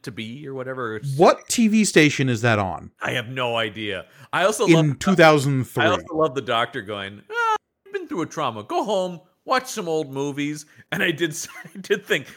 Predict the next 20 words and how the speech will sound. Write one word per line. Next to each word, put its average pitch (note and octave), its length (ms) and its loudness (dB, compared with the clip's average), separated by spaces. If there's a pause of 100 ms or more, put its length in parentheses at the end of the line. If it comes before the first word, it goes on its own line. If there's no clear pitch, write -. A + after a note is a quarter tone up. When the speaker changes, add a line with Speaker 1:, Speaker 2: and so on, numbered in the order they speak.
(140)
Speaker 1:
"What F4+ 100 0
is - 80 -6
this, F#2+ 240 -16
me C3 580 -4
as G4+ 120 0
a D#4 120 -6
doctor? C#4+ 600 0 (360)
I B3+ 80 2
don't A3+ 220 2
know. F#3 140 2
Put - 260 -2
on A3+ 160 2 (100)
Turner G3+ 220 -2
Classic F3 480 -2
Movies. C3+ 380 -4
That D#3 140 -2
makes E3 220 -4
me F3+ 160 -4
feel G#2+ 220 -10
better." F#2 400 -10